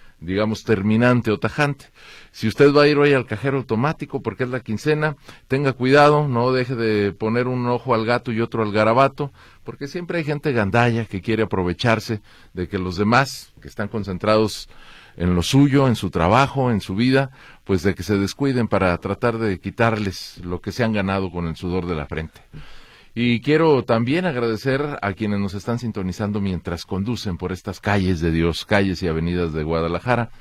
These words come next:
Si el tráfico se les pone pesado, tengan paciencia, van a llegar.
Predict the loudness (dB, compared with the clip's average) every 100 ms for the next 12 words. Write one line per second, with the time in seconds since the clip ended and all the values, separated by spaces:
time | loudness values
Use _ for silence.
0 | -20 -20 -20 -12 -6 -4 -2 -2 -4 -2
1 | 0 0 -2 -4 -4 -4 -2 -2 -2 -4
2 | -2 0 -2 -4 -2 -2 -4 -6 -4 -6
3 | -6 -12 -4 -2 0 -2 -2 -4 -6